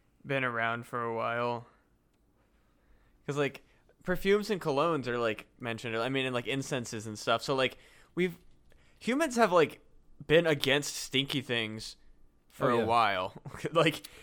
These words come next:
Speaker 1: that is, like, kind of a cool, that's why, like, I, like, my fascination with candles is prob-, is probably honestly, like, some deeply rooted fucking,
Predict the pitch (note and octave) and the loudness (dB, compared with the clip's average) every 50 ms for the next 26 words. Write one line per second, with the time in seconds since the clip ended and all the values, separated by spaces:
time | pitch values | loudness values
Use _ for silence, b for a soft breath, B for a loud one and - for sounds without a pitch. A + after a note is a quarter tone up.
0 | B B - G#3 A#3 B3+ B3 B3+ B3 - A3 G#3+ G#3 F#3+ F3+ - - - - E3 | B B 6 8 8 8 8 8 6 6 8 6 6 6 4 0 -4 0 2 4
1 | F3+ - - A#3+ G#3 F3 D3+ C3 C#3+ D#3 C#3+ A#2+ D3 C#3 D3 C#3+ - - D3 D3 | 4 6 6 6 6 6 4 4 2 2 2 2 2 2 2 2 4 6 6 6
2 | D3 D#3+ D3 C3+ C3+ C#3 C#3+ B2+ A#2+ - - C3 B2+ A#2+ A#2+ A#2 A2+ - - - | 4 2 0 0 0 -2 -4 -6 -4 -2 0 0 0 0 0 -2 -4 -6 -10 -14
3 | b b b b b - D#3+ D3 - - E3+ E3 E3+ - F3 E3+ - - F#3 G#3 | b b b b b -4 -4 -4 4 8 8 8 8 8 4 0 2 6 8 8
4 | A#3 B3+ B3 B3+ G#3+ - E3+ F#3+ G3 F#3+ - F#3+ E3 D3+ C#3+ B2+ - - b b | 8 10 8 6 8 8 8 6 6 4 2 2 4 4 4 2 0 -4 b b
5 | b b - - - - - - E3+ E3 F3+ F#3+ G3+ F3 D3 - - D#3 D3+ D#3 | b b -12 -8 -6 -4 0 4 4 4 4 4 0 -4 -8 -8 -4 -2 -2 -2
6 | D#3 - - F3 F#3+ G3 F3 D3+ C3+ B2+ C3 C3+ D3 D3+ D#3+ D#3 C#3+ - - D3+ | -2 -4 -2 0 0 2 0 0 0 2 4 4 4 4 4 2 0 0 2 2
7 | D3 D3 D3+ C#3+ C#3 C3+ C3+ C3+ C3+ B2+ | 2 2 2 0 0 0 -2 -4 -6 -10